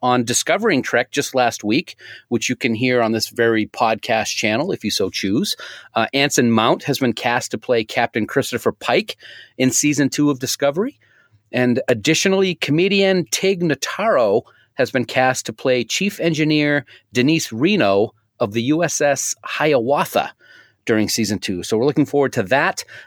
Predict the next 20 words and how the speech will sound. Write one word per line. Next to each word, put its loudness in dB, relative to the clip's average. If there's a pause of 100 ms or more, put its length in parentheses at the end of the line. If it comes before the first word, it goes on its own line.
Uh, 2
and 2
you 0
can 0
see -2
Tig -2
in 2
her 0
Amazon 2
series 0
called 0 (360)
One 2
Mississippi. -2 (260)
I -4
like 0
this. -8
I -2
like 0
this. -18
I'm, -4